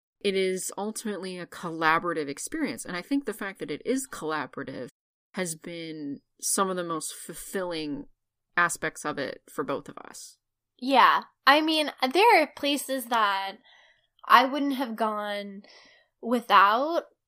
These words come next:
Speaker 2: other people, like, pushing me in that direction. And there are times where it's like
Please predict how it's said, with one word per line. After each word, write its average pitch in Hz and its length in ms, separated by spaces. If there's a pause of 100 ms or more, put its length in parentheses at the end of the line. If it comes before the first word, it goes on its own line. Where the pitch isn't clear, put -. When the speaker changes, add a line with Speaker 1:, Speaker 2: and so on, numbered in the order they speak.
(100)
Speaker 2:
other 302 260
people, 311 460
like, 240 240
pushing 269 480
me 269 440
in 247 200
that 233 240
direction. 226 800
And 254 200
there 285 220
are 277 40
times 254 360
where 226 260
it's 208 160
like 190 300